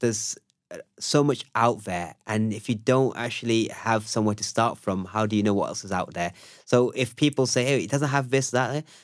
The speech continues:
just, just drop us an email and, you know, we'll, we'll, we'll look into that certification and see if that, it meets our requirements, because we have to make sure we're not putting, you know, company X Y Z certification and then it has no value to the industry. We have to make sure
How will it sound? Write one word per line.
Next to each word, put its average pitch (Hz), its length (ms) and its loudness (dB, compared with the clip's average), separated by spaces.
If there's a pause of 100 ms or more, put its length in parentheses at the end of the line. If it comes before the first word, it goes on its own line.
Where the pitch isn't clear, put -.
(160)
just, - 220 0
just 247 220 0
drop 185 140 4
us 214 120 0
an 160 100 4
email 185 340 4
and, 127 260 0
you 131 60 2
know, 135 100 4
we'll, 127 200 2
we'll, 131 180 2
we'll 123 260 0
look 131 240 0
into 113 260 0
that - 160 -2
certification 110 500 -4
and 120 80 -4
see - 200 0
if 127 80 2
that, - 240 -2
it 104 140 -8
meets 127 260 0
our 110 100 2
requirements, 120 540 0
because 107 320 -2
we 110 80 2
have 107 100 0
to 104 60 -6
make 110 160 -2
sure 101 320 0 (320)
we're 107 80 4
not 113 200 2
putting, 107 280 4
you 104 60 4
know, 95 160 0 (100)
company 107 560 0
X - 180 -4
Y 110 140 4
Z 107 220 2
certification 104 420 -2
and 98 140 0
then 98 160 -2
it 92 60 -6
has 104 200 -2
no 107 140 2
value 101 360 2
to 92 140 -8
the 90 80 -8
industry. 95 540 -4
We 90 80 -6
have 95 100 -10
to - 60 -6
make 98 120 -4
sure 92 240 -4